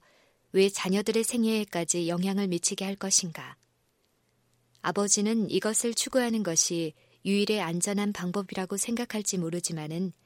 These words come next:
모든 사람의 마음이 다 한결같지 않으며 제한하는 노력이 크면 클수록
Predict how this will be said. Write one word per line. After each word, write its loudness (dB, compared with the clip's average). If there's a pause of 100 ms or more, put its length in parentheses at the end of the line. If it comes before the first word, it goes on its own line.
(760)
모든 4
사람의 4
마음이 4
다 -2
한결같지 0
않으며 -2 (480)
제한하는 2
노력이 2
크면 0
클수록 -2